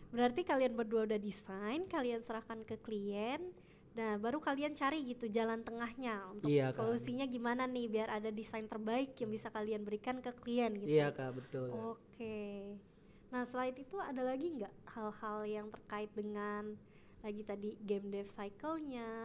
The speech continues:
Speaker 1: terus juga mungkin dari kliennya, atau dari kaliannya sendiri ada yang ngerasa ada tantangan gitu loh?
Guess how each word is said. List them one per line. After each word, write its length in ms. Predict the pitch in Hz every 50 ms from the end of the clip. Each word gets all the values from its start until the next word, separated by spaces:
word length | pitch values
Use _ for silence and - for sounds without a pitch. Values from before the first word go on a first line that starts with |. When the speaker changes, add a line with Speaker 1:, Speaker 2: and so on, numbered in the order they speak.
| 226 226 220
Speaker 1:
terus 180 | - 220 220 -
juga 280 | - 214 196 202 196
mungkin 480 | 196 196 202 208 202 208 214 208 208 208
dari 420 | 208 202 202 202 208 208 208 214 - - - - - - -
kliennya, 760 | - 233 220 220 220 233 254 294 277 311 277 254 233 226 247
atau 160 | 277 247 -
dari 180 | 370 330 359 349
kaliannya 520 | 339 339 320 320 311 311 311 302 294 311
sendiri 440 | 294 - 311 294 277 302 320 339 349
ada 220 | 285 - 226 220 233
yang 180 | 226 220 220
ngerasa 480 | 220 220 220 233 214 - - 226 220 -
ada 220 | - - 202 202 -
tantangan 640 | - 226 214 226 220 - 208 220 233 247 262 254 240 226
gitu 260 | 208 214 - - 214
loh? 220 | 202 196 196 202